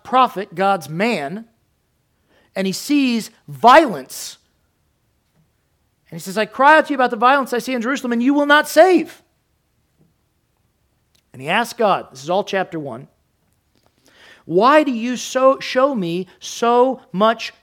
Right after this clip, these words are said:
trouble? Why do I see all of this violence?" He even says, "Why do I see all of this injustice? The law is subverted. The leaders in Jerusalem, who are supposed to be leading your people according to your law, they give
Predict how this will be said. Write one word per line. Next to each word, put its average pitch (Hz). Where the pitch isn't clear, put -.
trouble? 190
Why 226
do 277
I 240
see 262
all 226
of 202
this 180
violence?" 202
He 285
even 247
says, 233
"Why 240
do 311
I 269
see 262
all 240
of 233
this 220
injustice? 208
The 208
law 240
is 196
subverted. 190
The 214
leaders 226
in 220
Jerusalem, 202
who 302
are 302
supposed 311
to -
be 277
leading 269
your 220
people 262
according 226
to 220
your 233
law, 220
they 339
give 277